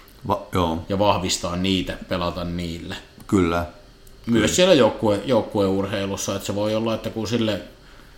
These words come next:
Speaker 2: jouk-, joukkueen oudolle linnulle tai oman tien kulkijalle löytyy se rooli, niin se onkin sitten ihan pitelemätön sen joukkueen
Speaker 1: Mm.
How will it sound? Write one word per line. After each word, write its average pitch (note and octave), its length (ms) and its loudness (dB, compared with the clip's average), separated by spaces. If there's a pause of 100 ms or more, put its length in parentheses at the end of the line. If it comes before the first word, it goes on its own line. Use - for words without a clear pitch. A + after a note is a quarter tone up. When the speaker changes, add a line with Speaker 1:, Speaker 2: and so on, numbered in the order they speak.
(480)
Speaker 2:
jouk-, B2 500 6
joukkueen B2+ 680 6
oudolle A2+ 440 6
linnulle G#2 420 0
tai G#2+ 520 2
oman A2 280 -2
tien G2 200 -4
kulkijalle G2+ 520 -2
löytyy G#2 340 -2
se A2 120 -2
rooli, G#2+ 320 2
niin G2+ 140 -6
se A#2 100 -6
onkin G2 240 -6
sitten G2+ 240 -8
ihan G#2+ 140 -4
pitelemätön G2 640 -4
sen G2+ 140 -6
joukkueen F2 580 -6 (640)
Speaker 1:
Mm. F#2+ 80 -6